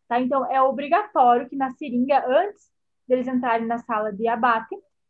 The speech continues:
eles passem pelo banho de, banho de aspersão, tá? Então, pra que que serve o banho, galera? É pra tirar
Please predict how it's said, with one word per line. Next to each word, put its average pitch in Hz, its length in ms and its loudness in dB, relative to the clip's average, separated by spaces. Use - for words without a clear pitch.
eles 247 220 -2
passem 269 280 -2
pelo 302 220 -2
banho 311 500 0
de, 339 480 -6
banho 277 400 -2
de 311 120 -4
aspersão, 277 760 0
tá? 226 240 -2
Então, 320 280 2
pra 320 120 -2
que 339 120 -6
que 339 80 -18
serve 359 300 2
o 285 100 -4
banho, 247 360 2
galera? 196 320 -6
É 226 60 -16
pra 285 180 -8
tirar 294 440 0